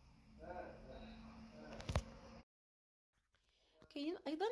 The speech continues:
مجموعه ديال ثلاثه الجوارب للرجال تيلبسوا لا طاي من ثلاثة وأربعين الى ستة وأربعين. هاد الرجاليين هما بثلاثه بهم غنلقاوهم بثلاثين درهم اللي هي ستمية ريال، حتى هما جاو فيهم ثلاثه ديال الالوان.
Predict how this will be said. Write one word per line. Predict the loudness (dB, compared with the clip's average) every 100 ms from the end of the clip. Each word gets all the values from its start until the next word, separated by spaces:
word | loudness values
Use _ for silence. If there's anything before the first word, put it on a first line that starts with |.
| 6
مجموعه | 6 8 8 10 12
ديال | 12 12
ثلاثه | 12 12
الجوارب | 12 12 12 12 12 12
للرجال | 12 12 12 12 12 12 12 12 -8 -12 -10 -10 -4
تيلبسوا | 12 12 12 12 12 12
لا |
طاي | 12 12 12
من | 12 12
ثلاثة | 12 12 12
وأربعين | 12 12 12 12 12 12 12 12
الى | 12 12 12
ستة | 12 12 12 12
وأربعين. | 12 12 12 12 12 12 2 -8 -8 -8 -6 -6 -6 -6 8
هاد | 12 12 12
الرجاليين | 12 12 12 12 12 12 12
هما | 12 12
بثلاثه | 12 12 12
بهم | 12 12 12
غنلقاوهم | 12 12 12 12
بثلاثين | 12 12 12 12
درهم | 12 12 12
اللي | 12
هي | 12 12 12 12 10 0 2
ستمية | 6 12 12 12 12
ريال، | 12 12 12 12 8 12
حتى | 12
هما | 12 12
جاو | 12
فيهم | 12 12 12
ثلاثه | 12 12
ديال | 12 12 12
الالوان. | 12 12 12 12